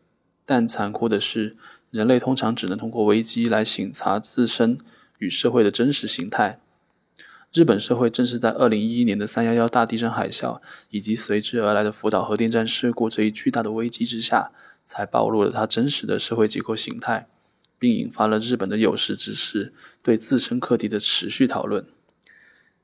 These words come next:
在这场天灾人祸来临之前，多数日本人相信他们的社会是民主的，言论是透明的，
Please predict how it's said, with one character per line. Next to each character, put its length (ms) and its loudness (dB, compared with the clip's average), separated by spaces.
在 160 0
这 140 4
场 160 0
天 180 0
灾 140 4
人 120 4
祸 200 2
来 120 4
临 160 0
之 140 0
前， 460 -2
多 140 4
数 160 2
日 140 6
本 120 2
人 160 -4
相 240 -4
信 300 -4
他 120 -12
们 60 -6
的 80 0
社 200 -2
会 120 2
是 160 -6
民 220 -4
主 180 -4
的， 220 -6
言 140 0
论 140 4
是 140 2
透 180 4
明 260 -4
的， 200 -8